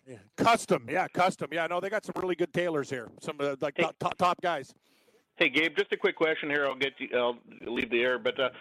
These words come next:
Speaker 2: going back to your last segue here, you know, look at guys like Drew Brees, just an ultimate, uh, professional in the N F L, you know, an old,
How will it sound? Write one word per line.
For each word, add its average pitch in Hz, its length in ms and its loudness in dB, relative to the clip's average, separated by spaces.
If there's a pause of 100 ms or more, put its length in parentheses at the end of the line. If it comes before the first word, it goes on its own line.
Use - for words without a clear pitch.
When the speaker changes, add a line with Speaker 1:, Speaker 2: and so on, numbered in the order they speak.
(100)
Speaker 2:
going 160 180 2
back 143 180 0
to 143 80 -4
your 123 80 0
last 131 260 0
segue 127 320 2
here, 123 200 2
you 131 160 -6
know, 156 140 0
look 180 220 -4
at 180 80 -8
guys 156 240 2
like 127 200 0
Drew 127 220 -4
Brees, 113 400 -4
just 123 200 -4
an 120 80 0 (160)
ultimate, 120 440 -4
uh, 110 120 2
professional 117 720 -2
in 110 60 -2
the 107 120 -2
N 113 80 -4
F 110 120 -10
L, 120 260 2 (320)
you 120 60 -8
know, 120 140 2
an 120 60 -2
old, 127 260 0